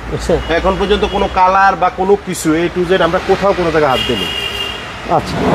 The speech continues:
Speaker 2: একবারে অরিজিনাল
Speaker 1: হাফ প্যাড,
Speaker 2: অবস্থা
Speaker 1: হাফ
Speaker 2: আছে।
Speaker 1: সিলিং, আহ, হাইস বিশেষ করে যারা খুঁজছিলেন।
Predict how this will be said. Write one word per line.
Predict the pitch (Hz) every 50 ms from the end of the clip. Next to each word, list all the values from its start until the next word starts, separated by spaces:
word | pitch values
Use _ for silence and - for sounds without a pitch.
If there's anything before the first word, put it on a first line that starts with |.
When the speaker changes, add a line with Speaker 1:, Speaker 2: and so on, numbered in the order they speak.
| - - - - - 269 285 277 269 - 254 -
Speaker 2:
একবারে | - - - - 220 214 202
অরিজিনাল | 185 170 156 180 196 170
Speaker 1:
হাফ | 170 160
প্যাড, | 254
Speaker 2:
অবস্থা | 254 208 233
Speaker 1:
হাফ | 220 214
Speaker 2:
আছে। | - 208
Speaker 1:
সিলিং, | 240 226 226 226 226
আহ, | 220 208 202 - - 185 190 175 170 170 170 165 165 160 151 180
হাইস | 196 233 254 233 - -
বিশেষ | 190 208 180 - 202
করে | 175 196 190 185
যারা | 175 175 156 160 147 -
খুঁজছিলেন। | 143 131 - 147 135 127